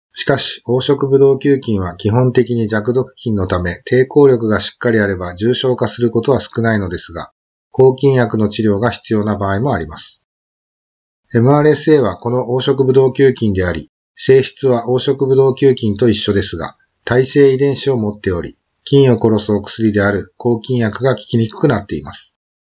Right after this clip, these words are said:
しかし、耐性菌であっても、菌の検出は必ずしもその菌による感染症とは言えません。エムアールエスエーはありふれた菌で、鼻の中にエムアールエスエーを付着したまま過ごされる方もいます。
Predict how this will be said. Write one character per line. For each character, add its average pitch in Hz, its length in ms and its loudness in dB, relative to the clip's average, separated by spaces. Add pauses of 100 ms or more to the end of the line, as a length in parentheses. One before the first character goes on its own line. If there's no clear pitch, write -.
(640)
し - 120 -8
か 143 140 0
し、 - 200 -4
耐 127 200 -2
性 156 260 2
菌 131 200 -2
で 104 80 2
あ 104 60 0
っ 104 100 -8
て - 80 -8
も、 90 220 -12
菌 151 240 -4
の 127 120 0
検 107 280 0
出 - 160 -4
は 95 120 0
必 104 120 -4 (240)
ず 135 100 -2
し 117 140 -2
も 98 80 -4
そ 107 120 -6
の 107 140 -4
菌 123 220 -2
に 107 80 2
よ 101 100 2
る 95 80 -2
感 101 220 -4
染 101 180 -2
症 98 180 -2
と 151 120 0
は 120 80 2
言 92 80 -2
え 90 60 -6
ま 85 100 -10
せ - 160 -10
ん。 - 120 -14 (920)
エ 113 80 2
ム 127 120 4
ア 143 100 4
ー - 20 4
ル 147 60 4
エ 143 80 4
ス 143 180 -2
エ 135 60 6
ー - 20 0
は 101 260 -4
あ - 40 -2
り 123 80 0
ふ 131 100 -4
れ 143 100 4
た 139 140 -4
菌 127 260 -6
で、 87 220 -10
鼻 123 280 -2
の 139 100 0
中 139 260 -2
に 95 160 -4
エ 107 80 -6
ム 120 160 0
ア 127 60 0
ー - 20 2
ル 127 80 2
エ 123 60 2
ス - 160 0
エ 123 80 6
ー - 20 4
を 104 40 0
付 - 100 -6
着 - 220 -4
し - 60 -2
た 120 120 -2
ま 120 80 0
ま 117 100 0
過 - 140 -4
ご 117 80 2
さ 120 120 -2
れ 117 120 2
る 107 80 2
方 104 240 -2
も 120 100 -2
い 82 80 -4
ま 78 120 -10
す。 - 280 -8